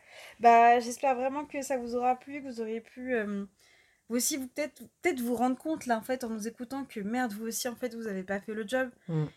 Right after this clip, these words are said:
Speaker 1: Et vous rendre compte que, bah, c'est ok, c'est juste qu'on est des êtres humains et qu'en fait, euh, c'est plus facile de penser qu'on fait le job. Voilà. Euh, et voilà, peut-être essayer de réfléchir à quelle est la petite action, la toute petite action,
Speaker 2: Oui.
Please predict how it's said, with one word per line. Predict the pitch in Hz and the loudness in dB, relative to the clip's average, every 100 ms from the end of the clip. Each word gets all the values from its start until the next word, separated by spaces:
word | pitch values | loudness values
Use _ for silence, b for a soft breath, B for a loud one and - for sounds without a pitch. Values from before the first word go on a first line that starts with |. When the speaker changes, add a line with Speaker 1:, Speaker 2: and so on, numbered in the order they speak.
| B - | B -6
Speaker 1:
Et | 196 | -6
vous | 196 | -4
rendre | 202 | -6
compte | 208 233 | -6 -8
que, | 226 | -8
bah, | 190 185 | -4 -4
c'est | 185 196 | -2 -6
ok, | 190 | -4
c'est | 220 214 208 - | -4 -4 -6 -12
juste | 202 - | -14 -10
qu'on | 202 | -10
est | |
des | 190 190 | -6 -6
êtres | 196 - 202 196 | -6 -8 -8 -4
humains | 202 202 208 | -4 -4 -6
et | 190 | -8
qu'en | 185 180 185 | -8 -12 -12
fait, | 196 - | -14 -8
euh, | 185 185 B B B B | -8 -8 B B B B
c'est | - 196 | -10 -10
plus | 208 | -6
facile | 208 214 226 | -4 -4 -6
de | 214 | -8
penser | 208 196 233 | -6 -6 -6
qu'on | 233 196 185 185 | -4 -4 -4 -6
fait | 208 | -6
le | 190 185 | -6 -4
job. | 254 320 _ - - _ | -4 -6 _ -20 -20 _
Voilà. | 190 190 302 - b b b b - | -6 -4 -4 -10 b b b b -4
Euh, | 208 196 196 196 196 196 196 - 226 | 0 2 2 0 0 -2 -6 -8 0
et | 233 240 | 2 4
voilà, | 233 262 254 - 247 - - | 6 6 4 0 -18 -20 0
peut-être | 262 254 | 2 2
essayer | 247 269 | -2 0
de | 247 | 0
réfléchir | 240 262 247 277 247 | 0 -4 -6 -4 -4
à | 220 | -2
quelle | 240 | 2
est | 233 | 2
la | 220 | 2
petite | 214 - 285 - 285 | -4 -6 -4 -2 0
action, | 262 - 277 | -2 -6 -10
la | 269 196 | -8 -6
toute | - 381 | -2 -2
petite | 370 330 320 | -2 -4 -4
action, | 233 208 | -2 2
Speaker 2:
Oui. | 247 254 | 4 4